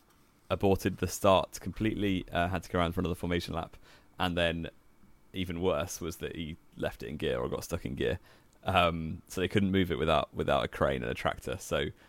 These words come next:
they had to completely abort the start, which I was none the wiser to because I just watched the F one YouTube highlights, which was, yeah, <laughs> I guess, considering it must have been, what, a twenty minute delay or something?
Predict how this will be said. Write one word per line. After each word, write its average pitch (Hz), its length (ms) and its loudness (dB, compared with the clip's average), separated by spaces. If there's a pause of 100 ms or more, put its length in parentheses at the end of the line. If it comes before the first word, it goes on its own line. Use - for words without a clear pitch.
(120)
they - 100 -4
had 101 200 0
to 101 220 0
completely 110 680 0
abort 104 420 2
the 101 60 -4
start, 64 460 2
which 80 340 0
I 113 120 10
was 107 140 4
none 87 180 2
the 78 60 -2
wiser 82 300 4
to - 260 -4
because - 280 -4
I 76 80 0
just 80 160 -4
watched - 180 -4
the 78 80 0
F - 160 -2
one 85 400 -4
YouTube 85 300 -2
highlights, 85 400 -2
which - 160 -10
was, 85 220 -8 (540)
yeah, 98 340 8
<laughs> - 60 -4
I 95 100 4
guess, 82 360 2 (240)
considering 92 640 4
it 80 100 0
must 87 220 -4
have 80 80 -6
been, 76 80 -6
what, - 80 -6
a - 40 -8
twenty 87 220 -8
minute 95 180 -4
delay 90 200 -4
or 98 80 -2
something? 98 320 -8